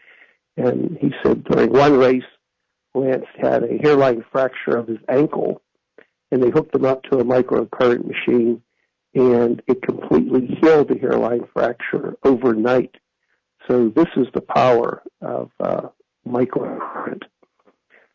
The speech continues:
Microcurrent also has a neuroprotective effect, and by that I mean it prevents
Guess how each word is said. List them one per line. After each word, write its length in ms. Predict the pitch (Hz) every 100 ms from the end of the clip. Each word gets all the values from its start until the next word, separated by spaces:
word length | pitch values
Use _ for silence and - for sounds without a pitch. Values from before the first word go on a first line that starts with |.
| -
Microcurrent 540 | 147 143 139 - 160
also 300 | 147 151 -
has 140 | 147 143
a 100 | 143
neuroprotective 1160 | 131 139 147 143 139 - - - 262 - - -
effect, 480 | - - - _ _ _ _ _ _ _ _ _
and 200 | 131 127
by 140 | 117 120
that 240 | 123 156
I 120 | 143 117
mean 360 | 120 123 127
it 100 | 131
prevents 440 | - 123 135 135